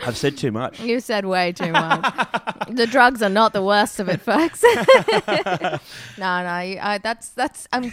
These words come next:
Speaker 2: it sounds very fun. I am very curious though. Like, I've spoken to a couple of du-,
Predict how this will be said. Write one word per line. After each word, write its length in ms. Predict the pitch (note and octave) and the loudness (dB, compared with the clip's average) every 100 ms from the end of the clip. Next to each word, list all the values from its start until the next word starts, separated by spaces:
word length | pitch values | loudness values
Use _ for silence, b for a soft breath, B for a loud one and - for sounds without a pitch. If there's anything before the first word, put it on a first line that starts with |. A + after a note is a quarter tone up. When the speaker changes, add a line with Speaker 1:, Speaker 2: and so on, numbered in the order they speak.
| - | -6
Speaker 2:
it 120 | A#3+ | -8
sounds 380 | - C4 C#4 D4 | -2 -2 0 -4
very 300 | A#3 A3 G3+ | -4 -4 -4
fun. 280 | - G3+ F3+ | -2 -2 -2
I 140 | - | -2
am 200 | G#3+ B3+ D#4+ - - | -2 -2 -6 -12 -12
very 320 | G3 G3 C4+ | -4 -2 -2
curious 500 | - - F3+ F#3+ G3 | -6 -8 -6 -6 -6
though. 200 | F3+ E3 | -8 -6
Like, 200 | E3 F3 | -6 -6
I've 180 | G3 G3 | -6 -6
spoken 300 | - A#3+ D#4 | -6 -8 -8
to 120 | D4+ | -12
a 40 | G#3+ | -10
couple 300 | - E3 F3+ | -10 -8 -8
of 60 | |
du-, 180 | E3+ E3+ | -10 -14